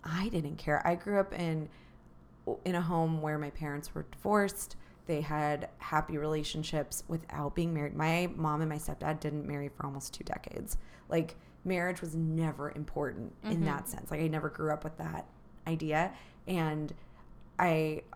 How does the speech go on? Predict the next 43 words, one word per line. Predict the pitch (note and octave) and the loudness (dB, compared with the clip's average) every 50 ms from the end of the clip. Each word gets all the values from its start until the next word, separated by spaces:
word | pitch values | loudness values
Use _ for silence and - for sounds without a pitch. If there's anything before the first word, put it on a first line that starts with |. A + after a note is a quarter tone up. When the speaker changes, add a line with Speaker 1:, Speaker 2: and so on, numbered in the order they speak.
| - - - | -8 0 4
Speaker 1:
always | F3+ E3+ E3+ E3+ E3 - | 6 6 6 4 2 0
grew | - E3+ D#3+ | 0 2 2
up, | D3+ - | 2 2
like, | - D#3 C3+ - - - - - - - | -2 -4 -4 -6 -10 -20 -20 -20 -14 -8
being | F3+ E3 E3+ D#3+ | -6 -4 -2 0
very | D#3+ D3 D3+ D3+ D3+ D#3 - - | 0 0 0 0 -2 -4 -6 -4
financially, | - D#3+ D3+ D#3 D3+ D3+ D3+ D3+ D3 D3 - - - - D3+ C#3+ D3 D3+ - - - - | -4 -2 -2 -2 -2 -4 -4 -4 -6 -6 -6 -6 -4 -2 -2 -2 -4 -6 -8 -10 -12 -14
like, | - - - - | -14 -14 -12 -10
trying | - - E3+ E3 E3 | -6 0 2 4 4
to | E3 | 4
be, | E3 D#3+ D3+ D3 D3+ E3+ - - - - - - - - - | 2 0 -2 -4 -6 -8 -10 -12 -18 -20 -20 -20 -20 -14 -10
not | F3+ F3+ G3+ - - - | -6 -6 -4 -4 -6 -8
frugal, | - - - - D#3 D#3 D3+ D3+ - D3 D#3 - | -12 -14 -8 -2 0 0 0 0 -2 -4 -4 -2
that's | D#3+ D3+ D3 - - - - - - - - - - - - | -2 -2 -2 -2 -6 -10 -10 -12 -16 -20 -20 -20 -12 -6 -2
Speaker 2:
But | C4 | 0
Speaker 1:
the | - E3 | 2 4
Speaker 2:
smart. | D#3 D#3+ D#3+ E4+ B3+ | 4 6 6 6 6
Speaker 1:
wrong | F#3+ F3 | 6 2
word. | D3 - - | 0 -2 0
But, | - G#3 | 2 4
like, | G3+ F#3+ F3+ | 4 4 4
Speaker 2:
Yeah. | C4+ D#4 F4 D4+ G3 F3 | 4 2 2 2 4 6
Speaker 1:
yeah, | A#3+ A3 F3 | 6 6 6
just, | E3+ F3+ F3 - | 6 2 0 0
like, | E3+ E3 D#3+ E3 | 0 0 0 0
why | - D#3+ D#3 D#3 D#3+ D#3+ E3 | 4 6 8 8 8 8 8
would | D#3+ D#3+ D#3+ D#3+ | 6 6 4 4
I | D#3+ D#3+ | 4 2
spend | D#3+ D#3+ - - E3 D#3+ D#3 D#3 | 0 -2 -2 -2 -2 -2 0 0
all | - D#3 D#3 | 0 -2 -2
this | D#3 D#3+ - - | -2 -4 -4 -4
money | E3 D#3 D#3 D#3 D#3 D3+ - | -2 -2 0 -2 -2 -4 -4
on | - D#3 D3+ | -4 -4 -4
a | D3 | -4
party | - - - D#3 D3+ D3 D3+ D3 | -6 -4 -2 0 0 0 -2 -4
for | - - - D#3 | -4 -4 -2 -2
one | D3 C#3 C#3 C#3 C#3 C#3 C#3+ C#3+ C#3 | -2 -2 -2 -4 -4 -4 -4 -2 0
night | D#3+ A3 C#4 A#3+ F3 D#3 D#3 D#3 - | 2 4 4 4 4 2 0 -2 -2
when, | - D#3 D3+ D3 D3 D3+ D3+ - - - - - - - | -2 0 0 0 0 -2 -4 -4 -8 -14 -20 -20 -14 -6
you | - F#3+ F3+ | -2 0 0
know, | E3+ | 2
realistically, | E3+ F3+ G3 C4 D#4 D4+ - - - - F#3 F3 | 2 2 2 2 2 2 2 -2 -2 0 2 2
like, | D#3+ E3 E3 D#3+ - | 4 4 2 2 -2